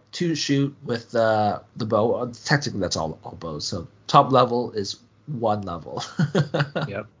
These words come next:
Speaker 1: Uh, and then, you know, with a plus two fight, uh, and the hand weapon means that they can actually defend themselves. And if you're lucky,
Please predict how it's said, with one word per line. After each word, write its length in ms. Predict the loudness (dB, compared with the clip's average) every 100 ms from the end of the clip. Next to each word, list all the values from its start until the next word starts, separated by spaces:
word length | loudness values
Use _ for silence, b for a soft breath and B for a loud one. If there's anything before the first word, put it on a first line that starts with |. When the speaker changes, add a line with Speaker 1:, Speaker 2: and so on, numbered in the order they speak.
| _ _ _ -16 B B B B B
Speaker 1:
Uh, 540 | 10 12 12 12 8 6
and 260 | 0 0 6
then, 340 | 8 8 6
you 100 | 2
know, 140 | 2 2
with 140 | 2
a 40 | 4
plus 240 | 4 4
two 140 | 2
fight, 460 | 6 8 10 8 4 _ _ _ _ _ -2
uh, 280 | 4 4 4
and 280 | 2 2 6
the 80 | 4
hand 280 | 6 6 8
weapon 340 | 6 6 4
means 280 | 4 2 4
that 160 | 4 4
they 80 |
can 160 | 2 0
actually 440 | 2 2 2 2
defend 380 | 2 0 0 2
themselves. 520 | 2 4 6 6 6
And 180 | 2 0
if 100 | 2
you're 120 | 4 8
lucky, 580 | 8 8 2 0 -2